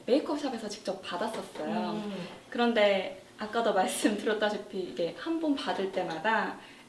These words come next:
Speaker 1: 액수가
Speaker 2: 그렇죠.
Speaker 1: 네, 한 번씩 크게 나가더라고요. 그러다 보니까 이제 초반에만 받고 이제는 제가 셀프로 하고 있습니다. 그리고 심지어
Speaker 2: 음.
Speaker 1: 예약을 한번 잡으려고 해도요. 제가 원하는 시간대에는 잡기가 힘들어요.
Speaker 2: 맞아요. 특히 대형 공채가 있는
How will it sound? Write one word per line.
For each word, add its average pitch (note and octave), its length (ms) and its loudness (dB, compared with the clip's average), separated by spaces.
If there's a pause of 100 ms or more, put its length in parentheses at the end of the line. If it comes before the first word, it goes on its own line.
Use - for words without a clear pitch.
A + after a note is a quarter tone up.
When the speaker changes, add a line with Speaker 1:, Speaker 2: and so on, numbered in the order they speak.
Speaker 1:
액수가 F#3+ 1120 2
Speaker 2:
그렇죠. F3+ 480 -6
Speaker 1:
네, G3+ 260 2
한 B3 80 0
번씩 - 220 -4
크게 G4+ 300 2
나가더라고요. F3 1040 0 (600)
그러다 C#4+ 340 6
보니까 A#3 380 0
이제 G3 120 0
초반에만 F4+ 560 6
받고 - 720 0 (180)
이제는 A3+ 560 6
제가 G3 240 -4
셀프로 C4 540 0
하고 B3+ 200 -4
있습니다. E3+ 480 -8
그리고 G#3 200 -10
심지어 C4 800 2
Speaker 2:
음. - 360 -10
Speaker 1:
예약을 D4+ 360 6
한번 A#3+ 320 2
잡으려고 G#3 600 0
해도요. A3+ 540 0
제가 A#3 220 2
원하는 D4+ 540 4
시간대에는 A#3 640 0
잡기가 G3 580 -4
힘들어요. D4+ 720 -4
Speaker 2:
맞아요. F3+ 460 -8
특히 D4+ 520 2
대형 D4 360 4
공채가 C4 640 2
있는 F#3+ 160 0